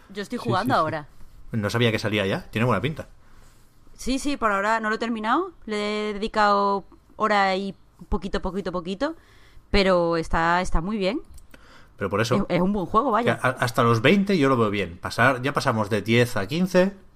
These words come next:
Speaker 3: ¿vale? Ahora estamos pasando de quince a veinte, no me parece mal.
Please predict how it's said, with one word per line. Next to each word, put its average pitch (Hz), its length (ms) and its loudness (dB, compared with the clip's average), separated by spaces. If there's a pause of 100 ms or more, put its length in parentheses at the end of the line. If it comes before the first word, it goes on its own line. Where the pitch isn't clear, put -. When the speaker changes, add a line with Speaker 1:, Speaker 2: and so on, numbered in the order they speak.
(100)
Speaker 3:
¿vale? 156 320 2 (460)
Ahora 120 160 4
estamos 131 180 0
pasando 117 320 0
de 98 100 -2
quince 139 320 -4
a 101 60 0
veinte, 180 480 2
no 120 80 0
me 123 60 4
parece 104 200 -2
mal. 165 220 -2